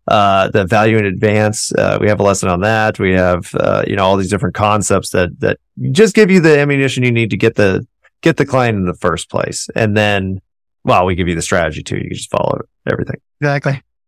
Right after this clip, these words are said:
Speaker 1: So have you, uh, you know, in terms of that ten follow-up, do, do you ever stop? I mean, or, or, and how do you manage it all? Do you have, use a C R M?
Speaker 2: I use a C R M, but the follow-up, I usually have, um,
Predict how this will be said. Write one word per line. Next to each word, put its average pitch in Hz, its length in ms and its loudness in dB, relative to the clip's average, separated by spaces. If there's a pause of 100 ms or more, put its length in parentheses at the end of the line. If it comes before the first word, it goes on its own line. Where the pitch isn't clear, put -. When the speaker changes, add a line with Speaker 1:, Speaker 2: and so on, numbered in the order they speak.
(440)
Speaker 1:
So 160 260 2
have 156 200 0
you, 190 420 6
uh, 135 600 4
you 143 120 2
know, 131 120 4
in 127 80 -2
terms 143 360 0
of 107 140 -2
that 110 260 2
ten 120 260 0
follow-up, 104 520 2
do, 123 140 2
do 127 140 -2
you 117 160 4
ever 107 240 2
stop? 98 580 0
I 104 120 2
mean, 104 180 0
or, 101 400 2
or, 104 220 2
and 123 200 2 (120)
how 143 180 2
do 165 80 0
you 151 80 2
manage 123 360 0
it 95 40 -2
all? 87 140 2
Do 98 100 -6
you 104 80 2
have, 107 160 2
use 117 220 2
a 113 40 -6
C 113 200 2
R 104 100 4
M? 113 220 0 (480)
Speaker 2:
I 214 140 0
use 240 200 2
a 175 60 -2
C 180 180 -2
R 160 140 0
M, 156 320 -2
but 147 160 -2
the - 80 -20
follow-up, 190 420 0
I 165 60 0
usually 160 460 -2
have, 151 280 -2
um, 139 380 0